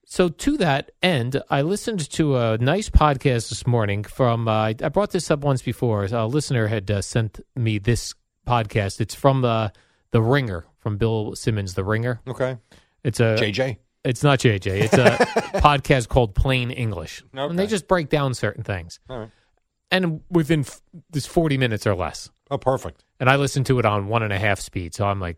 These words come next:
Speaker 1: I'm really
Speaker 2: You're ripping
Speaker 1: getting
Speaker 2: through
Speaker 1: I'm
Speaker 2: it.
Speaker 1: ripping through 'em. But this one was interesting this morning. It was all about that, uh, that bank that collapsed, what the
Speaker 2: Yeah,
Speaker 1: heck's it
Speaker 2: I
Speaker 1: called?
Speaker 2: have not followed this story
Speaker 1: Yeah.
Speaker 2: at all.
Speaker 1: Silicon Valley Bank. Me
Speaker 2: Right.
Speaker 1: neither.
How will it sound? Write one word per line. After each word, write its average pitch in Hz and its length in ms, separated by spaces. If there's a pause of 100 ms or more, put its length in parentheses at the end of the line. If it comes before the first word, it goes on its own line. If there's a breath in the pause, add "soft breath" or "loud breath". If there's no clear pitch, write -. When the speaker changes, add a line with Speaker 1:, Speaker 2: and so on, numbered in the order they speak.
(320)
Speaker 1:
I'm 95 220
really 98 440
Speaker 2:
You're 123 140
ripping 120 180
Speaker 1:
getting 107 120
Speaker 2:
through - 160
Speaker 1:
I'm 139 80
Speaker 2:
it. - 20
Speaker 1:
ripping 123 220
through 107 160
'em. 87 100 (280 soft breath)
But 139 100
this 226 180
one 262 100
was 190 120
interesting 180 400
this 131 180
morning. 160 260
It 120 60
was 113 140
all 156 180
about 139 400
that, 120 360 (640)
uh, 104 400 (1000)
that 123 280
bank 143 280
that 95 180
collapsed, - 520 (480)
what 139 60
the 135 60
Speaker 2:
Yeah, 131 160
Speaker 1:
heck's 147 100
it - 40
Speaker 2:
I - 40
Speaker 1:
called? 160 160
Speaker 2:
have 131 180
not 123 240
followed 127 440
this 107 160
story 127 360
Speaker 1:
Yeah. 117 160
Speaker 2:
at 95 80
all. 80 360
Speaker 1:
Silicon 170 640
Valley 139 300
Bank. 110 320 (120)
Me 165 120
Speaker 2:
Right. 202 60
Speaker 1:
neither. 117 320